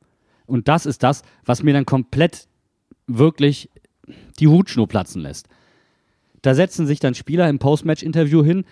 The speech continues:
und sagen: Ja, die erste Halbzeit war nicht gut, ähm, da haben wir taktisch umgestellt und so weiter und so fort. Ähm, und Bo Svensson sagt dann später, ja, wir müssen an der Moral arbeiten.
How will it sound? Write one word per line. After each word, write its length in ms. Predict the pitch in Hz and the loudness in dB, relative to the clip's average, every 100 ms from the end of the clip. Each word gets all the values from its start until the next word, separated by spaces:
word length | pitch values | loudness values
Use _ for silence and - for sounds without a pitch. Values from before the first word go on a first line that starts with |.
| _ _ _ | _ _ _
und 180 | 131 | -2
sagen: 380 | 143 139 143 139 | 0 0 0 -4
Ja, 200 | 87 107 | -2 -2
die 100 | 110 | 0
erste 300 | 107 113 113 | -2 -4 -2
Halbzeit 340 | 104 110 - 101 | 0 0 -2 -2
war 140 | 101 | -2
nicht 180 | 101 - | -4 -2
gut, 480 | 131 143 139 - - - | 2 2 2 -4 -12 -4
ähm, 520 | 107 110 110 110 107 | 0 2 0 -2 -2
da 100 | 104 | -2
haben 120 | 107 | 0
wir 100 | 107 | -2
taktisch 300 | 117 - 117 | -4 -6 -4
umgestellt 520 | 139 147 - 127 120 | -2 -2 -2 -2 -2
und 80 | 107 | -4
so 80 | 113 | -2
weiter 300 | 113 120 113 | -2 -2 -4
und 100 | 104 | -6
so 100 | 107 | -8
fort. 300 | - 127 135 - _ _ _ _ _ | -4 -2 -2 -8 _ _ _ _ _
Ähm, 320 | 113 110 110 110 | -4 0 0 0
und 160 | 120 | -2
Bo 140 | 120 113 | 0 0
Svensson 340 | 101 117 135 | 0 0 2
sagt 180 | 127 123 | 0 -2
dann 80 | 120 | -4
später, 280 | 135 127 | -2 0
ja, 180 | 113 117 | 2 2
wir 80 | 101 | 0
müssen 220 | 107 113 | -2 -4
an 60 | 110 | -2
der 60 | |
Moral 300 | 107 104 131 | -2 0 0
arbeiten. 460 | 110 87 85 80 | -2 -4 -6 -8